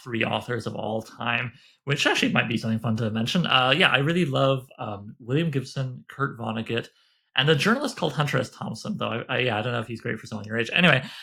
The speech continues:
uh, William Gibson's a really cool sci-fi author. I'll just say that. And how he relates to your question,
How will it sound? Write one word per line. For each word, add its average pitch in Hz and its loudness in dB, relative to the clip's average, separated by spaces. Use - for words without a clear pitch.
uh, 135 4
William 254 6
Gibson's 233 4
a 202 6
really 151 6
cool 147 0
sci-fi 127 2
author. 110 0
I'll 110 -2
just - -8
say 107 0
that. 98 -2
And 120 2
how 151 6
he 170 8
relates 131 2
to 120 -6
your 104 -6
question, 120 -2